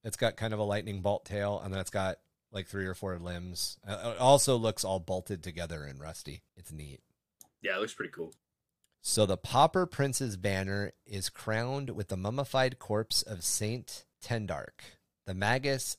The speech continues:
Speaker 1: epitomizes their selfless urge to protect the Patriarch, and by extension, all those who echo his form. Its skull still bears the hole of the sniper's bullet that killed him.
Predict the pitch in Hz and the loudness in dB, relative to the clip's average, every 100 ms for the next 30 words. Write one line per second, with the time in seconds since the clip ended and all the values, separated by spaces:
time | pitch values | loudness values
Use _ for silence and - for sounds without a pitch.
0 | - - 131 127 117 113 113 110 110 101 | -10 -6 -2 0 2 2 2 -2 -4 -4
1 | 95 92 - 120 - 127 - - 104 104 | -4 -2 2 0 2 -2 -2 -4 -4 -4
2 | - 98 - - 101 - - - 95 - | -6 -8 -10 -4 -2 -2 -10 -8 -8 -8
3 | 78 58 50 - _ _ _ _ _ 104 | -8 -8 -10 -14 _ _ _ _ _ -6
4 | 98 95 95 90 - 147 151 - 98 98 | 2 2 2 0 -2 0 0 0 0 -2
5 | - 107 120 110 107 107 104 110 - 95 | 0 4 4 4 0 0 -2 -4 -6 -6
6 | - 92 87 - - 82 58 55 - - | -4 -4 -6 -8 -8 -10 -10 -14 -18 -12
7 | 104 - - 123 135 135 - 143 113 104 | -4 -2 2 6 6 4 2 0 0 0
8 | 104 101 104 - 120 120 117 113 - 107 | -2 -2 -4 -2 0 0 -2 -4 -2 -2
9 | 98 107 90 95 95 - 92 - 82 71 | -2 -6 -4 -4 -4 -6 -14 -12 -12 -12
10 | 58 50 | -14 -18